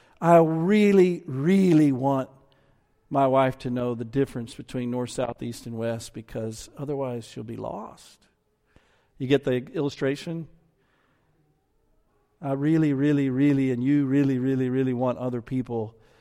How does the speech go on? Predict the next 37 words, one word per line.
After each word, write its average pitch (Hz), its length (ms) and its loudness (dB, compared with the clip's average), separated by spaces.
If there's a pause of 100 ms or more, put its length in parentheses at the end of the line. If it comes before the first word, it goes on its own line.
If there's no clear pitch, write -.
(380)
to 147 120 -2
know 135 320 2
which 127 380 -8
is 196 160 -12
north, 135 320 -4
south, 151 380 -2
east, 143 300 -8
and 135 120 -8
west 131 440 -6 (1200)
when 135 140 -4
they 131 120 0
think 160 220 -6
about 147 340 -4
faith 143 520 -6
and 113 160 -16
Christ. 156 640 -6 (760)
And 147 100 -4
I'll 196 140 2
tell 180 240 0
you, 135 100 0
all 180 400 -2
you 226 200 -6
have 196 360 -4
to - 80 -10
do 151 360 -4 (440)
is 131 160 -4
engage 139 640 -2
people 110 540 -10 (260)
in 123 140 -8
conversation, 135 840 -2
and 135 120 -6
you'll 147 140 -2
find 147 340 -4
out 120 260 -6
just 156 280 -8
how 160 160 -8
much 143 380 -8